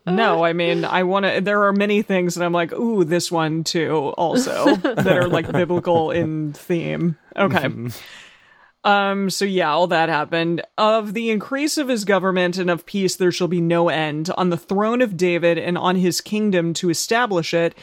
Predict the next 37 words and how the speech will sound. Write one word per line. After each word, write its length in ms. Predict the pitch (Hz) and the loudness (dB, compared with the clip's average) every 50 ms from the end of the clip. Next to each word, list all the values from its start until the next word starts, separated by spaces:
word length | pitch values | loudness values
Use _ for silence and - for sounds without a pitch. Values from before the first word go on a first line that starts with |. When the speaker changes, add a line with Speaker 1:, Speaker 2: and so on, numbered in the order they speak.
| - - - _ | -20 -20 -20 _
Speaker 1:
and 160 | - 208 202 | -2 0 0
to 160 | 170 220 - - | 0 0 2 0
uphold 400 | 247 240 - 247 240 247 240 233 | 0 0 0 0 0 0 2 2
it 140 | 220 202 | 0 0
with 240 | 202 196 185 - 170 | 0 -2 -2 -2 -4
justice 680 | 139 131 170 190 208 233 - - - 311 311 302 - - - | -4 -2 0 0 0 0 -2 -2 -2 -2 -2 -2 -2 -4 -2
and 220 | - 196 185 185 | 0 0 2 2
with 120 | 190 175 | 0 0
righteousness 800 | 175 160 175 180 185 180 - 190 175 - - 185 175 165 165 - | 0 0 0 0 0 0 -2 -4 -4 -2 -2 0 0 0 0 -2
from 220 | - - 196 180 175 | -4 -2 -2 -2 -2
henceforth 760 | 143 - 202 269 277 269 - - - 254 254 254 254 - - - _ - | -2 -2 -2 0 0 0 -2 -2 0 2 2 2 2 0 -4 -14 _ -2
even 380 | 269 277 285 285 320 302 285 | 0 0 2 2 2 0 0
forever. 720 | 240 - 269 285 302 311 311 285 214 190 165 151 156 - _ _ _ _ _ _ _ _ _ _ _ _ _ - | -2 -2 -2 0 2 2 2 2 2 0 -2 -2 -6 -10 _ _ _ _ _ _ _ _ _ _ _ _ _ -2
The 140 | 170 180 | -2 0
zeal 440 | 147 143 156 190 226 262 302 320 302 | 0 0 -2 -2 0 0 2 2 2
of 120 | 247 170 170 | 2 2 2
Yahweh," 640 | 147 143 135 139 135 143 151 - - 104 160 202 - - _ _ _ _ _ _ _ | 0 0 -2 -2 -6 -6 -6 -6 -4 -4 -4 -6 -8 -12 _ _ _ _ _ _ _
such 480 | - - - - - 160 - - - | -10 -6 -4 -4 -4 -4 -6 -6 -8
zeal, 560 | - 151 160 156 160 143 120 120 117 - 185 - - - - - _ _ _ | -8 -6 -4 -2 -2 -2 -2 -2 -2 -4 -6 -6 -14 -20 -20 -20 _ _ _
"of 160 | 190 190 147 | 0 0 0
hosts 560 | 135 135 175 220 226 190 - - - - - 196 | -2 0 2 2 2 2 0 -2 -4 -4 -2 0
will 180 | 190 180 170 | 0 0 0
perform 600 | 175 - 185 165 - - 180 175 170 165 160 147 | 0 -2 -4 -4 -2 0 0 0 0 0 -2 -2
this. 440 | 127 113 104 185 - - - - - - - _ _ _ _ _ - | -2 -2 -2 -2 -2 -2 -2 -4 -6 -8 -14 _ _ _ _ _ -2
The 100 | 175 185 | 0 0
Lord 540 | 185 208 247 330 370 427 453 440 392 302 - | 0 2 0 2 2 2 2 2 0 -2 -4
sent 300 | - - 359 370 359 349 | -4 -2 -2 -2 0 0
a 80 | 339 | 0
word 340 | 269 240 220 208 208 202 208 | 2 2 2 2 2 2 0
into 480 | - - 440 523 523 494 415 - 254 208 | 0 -2 -2 0 0 0 0 0 -2 -2
Jacob 640 | 175 165 190 180 170 185 180 208 202 208 220 254 294 | 0 0 2 2 2 2 2 0 0 0 0 2 2
and 680 | 247 240 - - - - - _ - 226 269 269 - 285 | 2 2 0 -8 -20 -20 -20 _ 0 2 2 4 4 2
Speaker 2:
Mm. 60 | - | 0
Speaker 1:
has 360 | 294 294 294 311 302 285 233 | 2 2 2 2 0 0 -2
lighted 800 | 226 220 220 226 233 247 269 339 349 359 359 359 370 339 285 269 | -2 -2 -2 0 0 2 2 2 2 0 0 -2 -2 0 0 0
on 320 | - - 233 226 220 208 | 0 2 0 0 0 0
Israel." 760 | 202 196 190 170 160 180 175 160 175 170 117 127 214 202 | 0 0 0 0 0 -2 -2 0 0 0 2 2 0 0